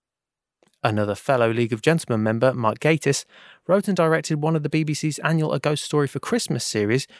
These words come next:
titled The Dead Room, starring a wonderful Simon Callow as the host of a horror anthology series having to face his own demons. And then finally, going straight to the source of radio itself,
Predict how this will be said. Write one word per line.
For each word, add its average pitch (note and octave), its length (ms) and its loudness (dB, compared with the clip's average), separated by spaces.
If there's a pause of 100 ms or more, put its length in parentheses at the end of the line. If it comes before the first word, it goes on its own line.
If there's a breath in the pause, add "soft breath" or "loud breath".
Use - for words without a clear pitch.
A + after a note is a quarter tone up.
(120 soft breath)
titled D#3 400 0
The D#3 60 -2
Dead A3 320 0
Room, G2+ 260 2 (400)
starring E3+ 420 0
a C#3 60 4
wonderful B2+ 340 0
Simon G#2 340 2
Callow B2 400 2
as C#3+ 100 -2
the D#3 80 0
host - 280 -2
of - 80 -2
a A2+ 60 0
horror A#2 320 2
anthology B2 460 0
series A2 420 0 (240 loud breath)
having G3+ 220 2
to F3 100 -2
face D#3 260 0
his C#3 100 -4
own B2 180 2
demons. G2 580 -2 (920)
And A#2 80 -2
then G2+ 120 0
finally, D3 340 -2
going A#2+ 160 2
straight C3+ 280 -2
to C3 100 -6
the B2 80 -6
source B2+ 320 0
of A2+ 100 -4
radio A#2+ 300 2
itself, - 480 -2